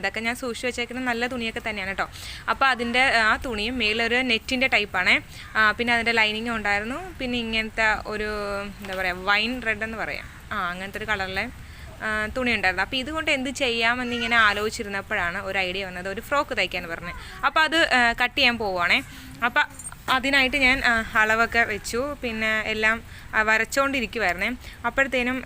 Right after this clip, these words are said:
ആ, എൻ്റെ കൈ ഒന്ന് ചെറുതായിട്ടൊന്ന് മുറിഞ്ഞു. അതായത് കത്രിക എൻ്റെ മകൾ കൊണ്ട്, കൊണ്ടുവന്ന് അവളുടെ കൈക്കൊന്നും പറ്റാതിരിക്കാൻ വേണ്ടി പിടിച്ചതാണ്, പക്ഷേ എൻ്റെ കൈ അങ്ങ് മുറിഞ്ഞു. അപ്പോൾ ചോര കണ്ടായിരുന്നു അതിൻ്റെ തുടക്കം.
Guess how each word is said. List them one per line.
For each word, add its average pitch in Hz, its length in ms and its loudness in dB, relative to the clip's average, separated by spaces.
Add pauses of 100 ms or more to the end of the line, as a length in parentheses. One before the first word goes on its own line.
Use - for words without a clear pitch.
ആ, - 20 0 (220)
എൻ്റെ 214 140 -6 (140)
കൈ 226 80 -2 (220)
ഒന്ന് 196 180 -8 (180)
ചെറുതായിട്ടൊന്ന് 196 580 -6 (100)
മുറിഞ്ഞു. 175 320 -8
അതായത് 185 200 -2 (100)
കത്രിക 208 360 -2 (200)
എൻ്റെ 196 200 -4
മകൾ 190 340 -4
കൊണ്ട്, 190 160 -8 (180)
കൊണ്ടുവന്ന് 185 300 -10 (300)
അവളുടെ 196 280 0
കൈക്കൊന്നും 220 340 0
പറ്റാതിരിക്കാൻ 220 440 2
വേണ്ടി 233 180 -4
പിടിച്ചതാണ്, 208 440 -2 (460)
പക്ഷേ 233 220 0
എൻ്റെ 226 180 -2
കൈ 214 140 0
അങ്ങ് 202 160 -6
മുറിഞ്ഞു. 196 280 -6
അപ്പോൾ 226 200 -6
ചോര 233 200 2 (120)
കണ്ടായിരുന്നു 220 340 0
അതിൻ്റെ 208 200 -8
തുടക്കം. 180 360 -4